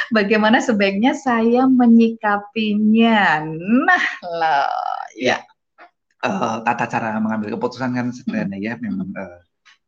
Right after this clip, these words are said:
Speaker 2: kita me-, eh, masih belajar mengenai apa, eh, metode ilmiah kan ya?
Speaker 1: Iya.
Speaker 2: Prosedur ilmiah itu, jadi kita mulai dengan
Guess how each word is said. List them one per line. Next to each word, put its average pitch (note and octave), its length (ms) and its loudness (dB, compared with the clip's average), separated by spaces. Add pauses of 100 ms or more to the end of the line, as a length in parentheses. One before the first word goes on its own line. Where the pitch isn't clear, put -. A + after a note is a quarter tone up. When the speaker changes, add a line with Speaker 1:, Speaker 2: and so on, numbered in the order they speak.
Speaker 2:
kita A#2 200 -6
me-, G#2 420 -2 (220)
eh, F#3+ 240 -4
masih G#3 360 -2
belajar C#3 300 -2
mengenai A#2+ 640 0
apa, A2+ 320 -8
eh, G#2+ 460 -4 (600)
metode C3 320 -2
ilmiah C3+ 360 0
kan D3+ 100 -6
ya? D#3 140 -6 (180)
Speaker 1:
Iya. G3 300 -4
Speaker 2:
Prosedur A2+ 280 -8
ilmiah G#2+ 220 -2
itu, G2+ 160 -8
jadi G2+ 180 -12
kita - 240 -14
mulai G2 300 -6
dengan F#2 400 -12